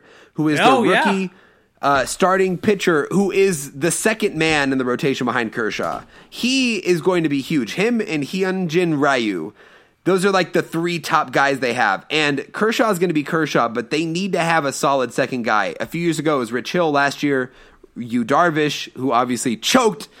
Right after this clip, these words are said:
Speaker 1: in the freaking World Series. I hate Yu Darvish. But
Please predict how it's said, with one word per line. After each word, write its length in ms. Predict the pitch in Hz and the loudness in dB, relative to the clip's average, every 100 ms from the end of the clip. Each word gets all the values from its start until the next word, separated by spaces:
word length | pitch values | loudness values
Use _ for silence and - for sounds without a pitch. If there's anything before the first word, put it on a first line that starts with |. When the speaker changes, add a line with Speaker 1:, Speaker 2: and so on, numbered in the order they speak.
| - - 180 | -20 -8 -2
Speaker 1:
in 100 | 185 | -2
the 80 | |
freaking 340 | - 294 294 254 | 0 0 2 2
World 240 | 240 220 | 2 2
Series. 360 | - 214 202 180 | 0 0 0 0
I 80 | 165 | 0
hate 180 | 190 | 0
Yu 100 | 160 | 0
Darvish. 460 | 147 131 123 120 - - - - | 0 0 0 -2 -6 -12 -20 0
But 260 | 220 190 | 2 2